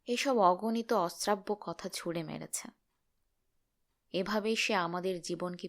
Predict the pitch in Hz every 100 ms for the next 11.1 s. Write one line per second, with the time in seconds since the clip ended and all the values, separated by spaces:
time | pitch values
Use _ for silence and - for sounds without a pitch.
0 | - 175 - - 151 151 156 - - -
1 | - - - _ _ _ - - - _
2 | _ _ 226 240 262 269 - 196 196 233
3 | 233 233 233 - 220 214 220 220 - -
4 | - 220 185 175 175 202 208 202 180 170
5 | - - 143 - - - - 202 _ _
6 | _ _ _ _ _ _ - 277 - 202
7 | 202 - 240 185 190 180 175 226 226 240
8 | 214 190 214 190 - 196 208 214 208 214
9 | - 185 - - 208 - 196 175 202 202
10 | 185 160 - - - - 156 151 143 143
11 | 160